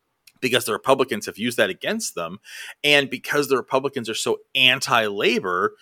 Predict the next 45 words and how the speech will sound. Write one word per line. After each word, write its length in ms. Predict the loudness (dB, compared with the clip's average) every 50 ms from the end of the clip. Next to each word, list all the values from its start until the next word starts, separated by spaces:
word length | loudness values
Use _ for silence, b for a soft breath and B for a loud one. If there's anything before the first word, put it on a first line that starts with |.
| b b b b b b
unions 480 | -14 0 2 4 4 4 4 0 2 0
have 140 | -2 2
had 180 | 4 4 4 4
to 80 | 2 -4
default 640 | -4 -4 -4 -4 -4 2 4 4 4 4 0 -6
to 80 | -6 -4
supporting 420 | -4 -4 -2 4 4 4 4 4
the 80 | -2 -2
Democratic 640 | -2 -2 -4 -4 -8 -4 0 0 0 0 -2 -6
Party, 280 | _ 0 2 2 2 2
and 80 | 0 -2
the 40 |
Democrats 400 | 0 0 -2 0 4 4 4 6
don't 240 | 6 4 4 4 4
really 200 | 2 4 4 4
like 280 | 4 6 6 4 4 4
'em. 200 | -4 -8 -8 _ _ _ _ _ _ _
And 160 | -2 -2 -2
so, 300 | 2 4 6 6 6 6
yeah, 160 | 6 4 4 6
they've 160 | 6 6 4
been 120 | 4 0
happy 340 | 0 0 0 0 2 4 4
to 160 | 4 4 4
be 60 | 4
like, 140 | 4 2 4 6
"Oh, 140 | 4 6
yeah, 180 | 6 8 8 8
we'll, 220 | 8 6 4 0
we'll 180 | -2 -4 -10 -8
take 200 | -6 -6 -6 -6
the 60 | -4
support 420 | -6 -6 -6 -6 -2 0 0 2 2
of 120 | 0 0
the 80 | -2 -4
nurses' 480 | -2 0 0 0 -2 -4 -6 -6 -4
unions, 400 | -4 -4 -2 -2 -4 -4 -2 2
I 100 | 2 2
guess, 460 | 4 4 2 4 4 4 2 0 -2
and 180 | -4 -4 -4 0
all 340 | 0 2 2 2 0 -2 -2
of 60 | -2
this," 400 | -2 0 2 2 2 2 0 -4
but 300 | -4 -4 -4 -4 -4 -4 _ _ _ _ _
they 180 | -2 -2 -2